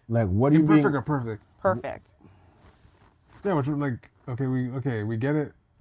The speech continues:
Speaker 3: Your
Speaker 2: We got there.
Speaker 3: relationship is perfect?
Speaker 2: Boom. Uh, yeah.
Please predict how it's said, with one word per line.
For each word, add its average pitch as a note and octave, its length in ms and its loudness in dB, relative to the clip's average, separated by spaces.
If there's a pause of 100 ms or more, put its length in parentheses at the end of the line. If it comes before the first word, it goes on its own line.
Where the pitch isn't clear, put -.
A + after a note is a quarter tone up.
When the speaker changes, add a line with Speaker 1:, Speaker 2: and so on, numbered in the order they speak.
(140)
Speaker 3:
Your E3+ 120 -4
Speaker 2:
We F3 60 0
got - 20 -6
there. - 20 -
Speaker 3:
relationship G3 460 -6
is F3+ 100 -8
perfect? F3+ 580 -10
Speaker 2:
Boom. C3 440 -8 (1160)
Uh, A#2+ 60 -10
yeah. C3+ 320 -4